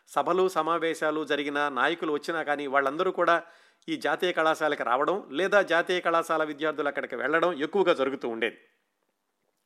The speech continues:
గోడవల్లి రామబ్రహ్మం గారు మరి హై స్కూల్ నుంచి కూడా సామాజిక స్ఫూర్తి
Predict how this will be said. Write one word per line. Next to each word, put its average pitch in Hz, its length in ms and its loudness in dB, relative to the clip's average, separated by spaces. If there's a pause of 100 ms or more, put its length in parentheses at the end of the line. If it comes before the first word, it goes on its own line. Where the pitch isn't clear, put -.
గోడవల్లి 165 400 2
రామబ్రహ్మం 147 420 0
గారు 170 120 2
మరి 143 200 0 (400)
హై 170 80 -2
స్కూల్ 190 300 -2
నుంచి 175 200 -4
కూడా 160 240 0
సామాజిక 165 480 0
స్ఫూర్తి 156 640 -4